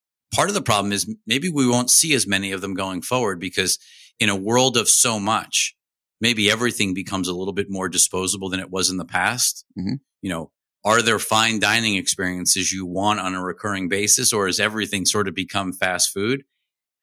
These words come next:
Speaker 1: I, I think we're still figuring that out, o-, obviously. But the, the number one takeaway for the near term for investors, right, is the growth trajectory of, of streaming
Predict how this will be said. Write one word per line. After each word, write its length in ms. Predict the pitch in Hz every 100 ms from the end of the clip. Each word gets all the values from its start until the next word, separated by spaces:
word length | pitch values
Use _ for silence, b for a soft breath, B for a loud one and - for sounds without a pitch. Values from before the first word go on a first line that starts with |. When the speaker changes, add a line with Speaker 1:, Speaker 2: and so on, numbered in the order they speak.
| _ _ -
Speaker 1:
I, 60 | - 120
I 40 |
think 200 | 139 185
we're 100 | 143
still 240 | - 151
figuring 500 | - - 131 127 123
that 180 | 117 107
out, 360 | 95 98 160 - _ -
o-, 80 | -
obviously. 640 | 110 113 113 104 139 147 143 _ _ _
But 180 | 131 -
the, 320 | 127 107 104 -
the 100 | 113
number 380 | 123 202 214 151
one 180 | 117
takeaway 420 | - 131 - 110 95
for 100 | 101
the 100 | 87
near 240 | 113 151
term 280 | - 92 87
for 300 | - 92 -
investors, 720 | 92 101 160 - 82 82 - -
right, 220 | 98 113 _ _ _ _ _
is 500 | 120 117 107 104 98 - _ _ _ _ 127
the 60 |
growth 340 | 110 123 156 -
trajectory 580 | 120 113 110 113 107
of, 140 | 104 - -
of 300 | 101 98 85 -
streaming 500 | - - 113 95 127